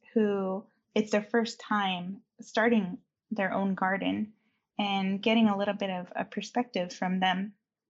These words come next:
Jonathan Curry shared his family garden's progress. It's really cool to see, um, a lot of them posting up progress pictures and sharing them with Jacob and asking for a lot of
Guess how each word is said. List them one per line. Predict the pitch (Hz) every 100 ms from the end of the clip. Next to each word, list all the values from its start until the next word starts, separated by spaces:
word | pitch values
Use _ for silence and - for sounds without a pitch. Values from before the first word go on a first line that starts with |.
| _ _ 233
Jonathan | 226 220 214 220 220
Curry | 220 208 208 208
shared | - 196 185 185 -
his | - 233 -
family | 196 196 185 -
garden's | 185 185 185
progress. | - - 202 208 185 208 - - _ -
It's | 233 247
really | 262 247
cool | 247 208 214
to | 214 214
see, | 214 - 220 196 190 -
um, | 214 208 196 185 208 226 _ _ _
a | 208
lot | 202 202
of | 220 214
them | 214 190
posting | - 208 - 214
up | 185 -
progress | 190 196 190 208
pictures | - 226 - 190 214 190
and | 196
sharing | - 180 180 185
them | 190 185
with | 185 196
Jacob | 175 180 180 180
and | - 185
asking | 180 - - 196
for | 196 180
a | 185
lot | 190 196
of | 190